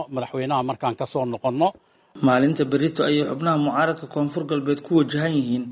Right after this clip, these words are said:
Speaker 2: magaalada Dhuusamareeb, halkaasi oo ay kulan kula leeyihiin madaxweynaha Soomaaliya Xasan Sheekh Maxamuud. Xaaladda siyaasadda Koonfur Galbeed ayaa kacsaneyd muddooyinkii ugu dambeeyey, waxaana lagu muransan yahay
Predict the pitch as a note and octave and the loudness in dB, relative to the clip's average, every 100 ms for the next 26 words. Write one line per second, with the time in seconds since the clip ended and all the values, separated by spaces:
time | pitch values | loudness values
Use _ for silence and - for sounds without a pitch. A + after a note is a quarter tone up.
0 | - - _ D3+ C#3+ D3 F3 E3+ C#3 C3 | -14 -20 _ 0 2 2 2 0 -4 -8
1 | - B2 B2 C#3+ C#3 D#3 D#3+ D3+ C#3+ D#3+ | -10 -8 -4 -4 -2 -4 -2 -2 -2 -4
2 | C#3+ C#3+ E3 D3+ - D#3+ D#3+ D#3 D3 D3 | -4 -4 -4 -4 -4 -4 -2 -4 -6 -4
3 | E3+ C3 A#2+ - _ _ D3+ B2+ D3 D#3 | -4 -4 -8 -16 _ _ -8 -6 -6 -4
4 | F#3+ F3 D#3+ D#3+ E3+ D3 D3 E3 E3+ D3 | -4 -4 -4 -2 0 0 -2 -4 -4 -4
5 | - C#3+ C#3 B2 C#3 E3 D#3+ D3 - _ | -2 -4 -4 -4 -4 -2 -2 -4 -12 _
6 | _ - B2 B2+ C#3 C3+ - D3 C#3 D#3+ | _ -6 0 2 2 -2 -6 -6 -6 -10
7 | D3+ - C#3+ - D#3+ C#3+ A#2+ B2+ B2 - | -10 -8 -8 -8 -6 -4 -2 -4 -6 -12
8 | - _ - D#3 E3+ D#3+ D3+ A#2+ - C#3+ | -20 _ -6 -2 0 -2 -6 -8 -4 -2
9 | C#3+ D3 C3+ F3 E3+ - D3+ D#3 D3+ C3+ | -2 -4 0 0 0 -2 -4 -4 -4 -6
10 | B2 B2+ C#3 C#3+ C3+ - - _ - E3+ | -6 -2 0 0 -2 -10 -20 _ -10 -4
11 | C#3+ D3 C#3+ F3 E3 D3 C#3 - E3 C#3+ | 0 0 0 -2 -2 -2 -2 -4 -4 -4
12 | B2 | -6